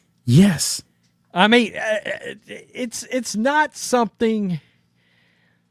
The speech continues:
Speaker 2: Look, if they wanted to make Blade, it should be pushed off on, like,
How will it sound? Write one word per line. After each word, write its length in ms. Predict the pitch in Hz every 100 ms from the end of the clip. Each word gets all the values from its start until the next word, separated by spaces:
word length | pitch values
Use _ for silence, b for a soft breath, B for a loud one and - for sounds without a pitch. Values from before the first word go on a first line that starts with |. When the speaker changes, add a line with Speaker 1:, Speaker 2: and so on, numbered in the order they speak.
| _ _
Speaker 2:
Look, 300 | 202 233 -
if 120 | 151
they 140 | 277 285
wanted 240 | 311 294
to 80 | 233
make 240 | 214 208
Blade, 440 | 151 165 165 151 143
it 100 | 135
should 180 | -
be 120 | 143 127
pushed 340 | 156 151 -
off 300 | 147 139 -
on, 160 | 127 127
like, 360 | 117 110 107